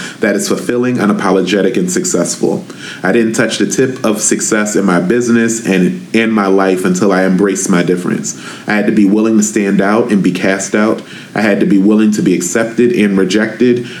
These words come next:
I had to be willing to please some and piss others off.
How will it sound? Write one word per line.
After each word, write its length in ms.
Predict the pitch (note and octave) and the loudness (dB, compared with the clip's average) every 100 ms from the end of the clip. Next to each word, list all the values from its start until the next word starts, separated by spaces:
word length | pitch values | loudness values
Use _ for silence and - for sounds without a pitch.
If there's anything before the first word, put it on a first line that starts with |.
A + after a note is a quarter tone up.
| - | -8
I 60 | F#2+ | -4
had 220 | G#2+ G#2 | 0 0
to 60 | A2 | 2
be 120 | G2+ | 4
willing 460 | F#2 A#2+ C#3 C3 B2 | 4 4 4 2 2
to 140 | - F#2 | 0 -2
please 480 | - C3 C#3 C#3+ | 0 2 2 2
some 300 | - A#2 A2 | 0 0 0
and 160 | G2 F#2 | 2 0
piss 260 | - A#2+ - | 0 -2 -2
others 320 | F#2+ F#2+ F#2 | -2 0 0
off. 440 | - E2 E2+ - | 0 0 0 -6